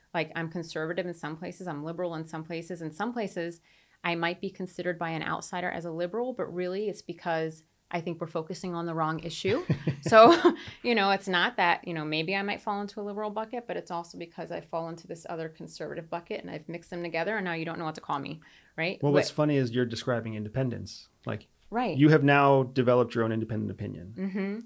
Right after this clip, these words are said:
Speaker 2: And what's really interesting is in our country, the more independent your opinion, the less your opinion counts.
Speaker 1: Because nobody knows how,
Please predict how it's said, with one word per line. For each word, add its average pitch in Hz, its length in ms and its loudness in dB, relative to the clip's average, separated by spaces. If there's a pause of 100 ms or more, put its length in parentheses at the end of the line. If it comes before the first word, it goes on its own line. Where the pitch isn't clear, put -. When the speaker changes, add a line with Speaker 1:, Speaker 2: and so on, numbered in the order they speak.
(100)
Speaker 2:
And 131 180 4
what's 131 160 2
really 127 220 6
interesting 127 380 2
is 113 360 0
in 123 80 0
our 120 140 2
country, 120 680 2
the 107 80 0
more 123 360 6
independent 120 580 0
your 110 140 -2
opinion, 143 640 2 (400)
the 110 100 -4
less 117 340 -2
your 104 140 0
opinion 104 560 -6
counts. - 600 -8 (280)
Speaker 1:
Because 185 220 -8
nobody 175 380 -2
knows 160 240 -4
how, 156 200 -4